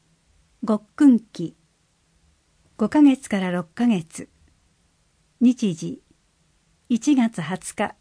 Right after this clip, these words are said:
月曜。内容、栄養士の講話、デモンストレーション。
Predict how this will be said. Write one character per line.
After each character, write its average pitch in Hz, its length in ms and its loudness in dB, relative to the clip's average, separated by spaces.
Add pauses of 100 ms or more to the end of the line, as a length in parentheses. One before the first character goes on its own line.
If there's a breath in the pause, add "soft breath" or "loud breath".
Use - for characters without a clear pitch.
月 208 320 -2
曜。 202 480 0 (1000)
内 247 320 0
容、 202 420 -2 (600)
栄 294 220 4
養 285 200 2
士 - 180 -4
の 160 140 0
講 202 380 -4
話、 185 200 -6 (540)
デ 208 160 0
モ 262 160 4
ン 285 80 4
ス - 100 -14
ト 254 140 0
レ 240 140 0
ー 226 40 -2
シ 180 200 -6
ョ - 20 2
ン。 156 320 -4